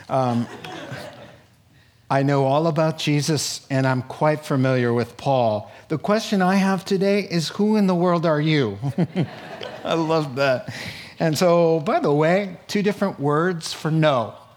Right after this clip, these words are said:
Jesus I know, ginosko in the Greek, by experience. Yeah, we've had encounters with that guy. We know him.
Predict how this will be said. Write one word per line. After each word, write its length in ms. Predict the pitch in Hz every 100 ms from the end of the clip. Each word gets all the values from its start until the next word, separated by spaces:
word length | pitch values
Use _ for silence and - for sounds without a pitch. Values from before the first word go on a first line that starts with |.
| - _ -
Jesus 520 | 127 202 339 339 302
I 240 | 247 220 202
know, 560 | 180 170 143 101 120 - - _ _ _
ginosko 720 | - 135 147 160 - - 156 147
in 100 | 135
the 100 | 135
Greek, 560 | 113 147 143 - - _ _ _ _ -
by 320 | 147 143 139
experience. 1500 | 143 123 - - - - 131 131 120 110 123 - - - - - _ - _ _ _ _ _ _ -
Yeah, 120 | -
we've 240 | 107 175 240
had 200 | 262 208
encounters 680 | 143 - 180 151 117 104 -
with 140 | -
that 220 | - - - _
guy. 320 | - 107 - - - _ _ -
We 140 | 165
know 300 | 165 170 160
him. 320 | 120 - 131